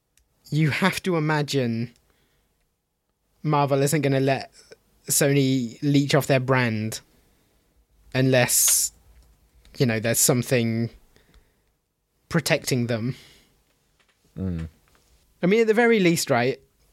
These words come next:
Speaker 1: Morbius is a character who has a lot in common with Spider-Man as a Spider-Man villain.
Speaker 2: Mm.
Speaker 1: Like, he, he's a sort of science-based freak accident character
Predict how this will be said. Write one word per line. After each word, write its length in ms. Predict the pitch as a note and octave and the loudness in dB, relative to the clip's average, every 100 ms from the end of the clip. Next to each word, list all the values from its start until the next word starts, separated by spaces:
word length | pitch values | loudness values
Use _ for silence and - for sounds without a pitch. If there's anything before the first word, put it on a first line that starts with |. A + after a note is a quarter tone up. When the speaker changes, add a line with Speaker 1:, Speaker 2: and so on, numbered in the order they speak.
| _ | _
Speaker 1:
Morbius 580 | F#3 E3+ F3 E3 E3 D3+ | 0 2 2 2 2 2
is 120 | D#3 | 0
a 60 | C#3 | 2
character 480 | E3 D3+ C#3 D3+ C#3 | 2 2 2 2 0
who 360 | D#3+ C#3+ C#3 | 2 2 2
has 380 | C#3+ - D3+ C#3+ | 0 0 0 2
a 40 | D3 | 2
lot 260 | D3 - | 2 0
in 100 | D3+ | -2
common 320 | C#3 D3 C3+ | 0 0 2
with 140 | C#3 C3 | 0 0
Spider-Man 500 | D3 C3+ B2 A#2+ A#2 _ _ _ _ - | 0 0 0 -2 -4 _ _ _ _ -2
as 220 | C#3 B2+ | 0 0
a 60 | |
Spider-Man 500 | C3+ C#3+ C3 B2 B2 | 0 2 2 0 -2
villain. 340 | A#2+ A2 F#2+ A2 _ _ _ _ | -2 -4 -8 -16 _ _ _ _
Speaker 2:
Mm. 280 | A#2 G#2 D#2+ - _ _ _ - | -6 -4 -6 -10 _ _ _ -4
Speaker 1:
Like, 300 | C3 C3 - | -2 -2 -4
he, 480 | E3 D#3+ D#3 D3 A#2+ | 0 2 2 0 0
he's 540 | D3 D3+ D3 C#3+ C#3 D#3+ | 2 2 2 0 -2 -4
a 440 | C#3+ C#3 C#3 C#3 C3 | -2 0 0 0 -2
sort 200 | D#3 B2+ | -4 -2
of 40 | |
science-based 1000 | - E3+ D#3+ D3 C3+ D3+ D3 C#3 - - - _ | 0 0 0 -4 -2 0 0 0 -4 -8 -18 _
freak 420 | - - D3+ C#3+ C3 | -14 -2 -2 -2 -4
accident 540 | C3+ C#3+ B2 B2+ A#2+ | -4 -2 -2 -4 -4
character 540 | C#3 A#2 G2+ A#2 A#2+ | -2 -2 -4 -2 -2